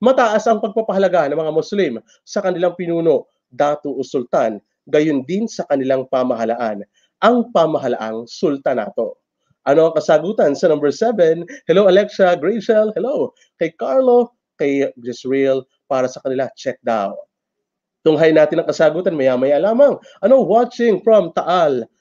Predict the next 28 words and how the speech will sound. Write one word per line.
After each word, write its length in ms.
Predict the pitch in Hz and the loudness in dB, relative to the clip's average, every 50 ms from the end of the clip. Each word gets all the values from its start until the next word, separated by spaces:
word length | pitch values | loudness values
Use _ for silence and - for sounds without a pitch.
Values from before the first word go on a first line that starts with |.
| _ _ _ - | _ _ _ -20
Central 600 | - - 202 190 190 190 185 - 180 175 175 175 - 135 | -4 0 2 2 2 2 0 0 0 0 0 -2 -4 -10
School, 560 | - - - _ _ - 285 311 302 185 - - - _ _ _ _ _ | -14 -16 -20 _ _ -4 -2 -2 -2 -2 -4 -8 -12 _ _ _ _ _
si 480 | _ - - - 233 220 202 156 127 123 120 | _ -20 -14 -10 -8 -6 -6 -6 -8 -8 -4
Mark 280 | 120 135 170 226 226 - 175 | 0 2 2 2 0 -2 -4
Mendoza. 640 | 147 139 127 117 123 120 120 113 - - 110 101 - _ _ _ _ _ _ | -6 -6 -4 -4 -2 -2 -2 -4 -4 -6 -8 -8 -10 _ _ _ _ _ _
Hello 220 | - 107 104 110 | -10 -6 -6 -6
sa 160 | 113 - - 120 | -6 -8 -10 -10
inyo 220 | 113 113 117 113 | -10 -8 -10 -6
dyan, 440 | 104 - 143 180 214 175 117 107 104 - _ _ _ _ | -2 -2 0 0 0 -2 -4 -6 -10 -16 _ _ _ _
sa 200 | - - 143 127 | -8 -4 -2 0
mga 200 | 127 127 123 - | 0 0 0 -2
taga 160 | 123 113 110 - | -4 -6 -8 -8
Taal 200 | 127 127 127 123 | -6 -6 -4 -4
Central 360 | 113 - 147 127 120 143 135 123 | -2 -2 -2 0 0 0 0 0
School 280 | 123 - 165 147 135 | -2 -4 -4 -2 -2
at 80 | 127 - | -2 -4
sa 80 | 143 | -6
buong 200 | 135 143 156 139 - _ _ _ _ | -4 -4 -4 -4 -6 _ _ _ _
Taal 340 | - 143 165 165 156 135 123 | -2 2 2 2 2 0 -2
District. 480 | - 170 147 - - - 135 117 110 - | -2 -2 -2 -2 -2 -2 -2 -2 -2 -2
Magandang 460 | - 139 147 143 139 135 117 127 143 - - | -2 0 2 2 2 2 2 0 -2 -2 -2
araw. 360 | 139 127 117 117 110 110 101 78 76 80 - - _ _ _ _ _ _ _ | -4 -2 -2 -2 -2 -2 -4 -6 -10 -14 -16 -20 _ _ _ _ _ _ _
At 160 | - 127 123 - | -6 -6 -4 -2
syempre, 480 | - 143 139 135 156 147 147 151 - _ _ _ _ _ _ _ | 0 0 0 2 2 2 2 2 0 _ _ _ _ _ _ _
kay 160 | - 151 143 - - | 0 0 0 0 0
Alexis, 440 | 123 127 131 127 - - 233 - - | 0 0 -2 -2 -4 -6 -6 -6 -6
kay 200 | - 147 131 131 - _ _ _ - 127 | -6 -8 -8 -8 -10 _ _ _ -4 -2
Allen, 400 | 123 123 120 139 208 294 370 | 0 2 4 4 4 2 2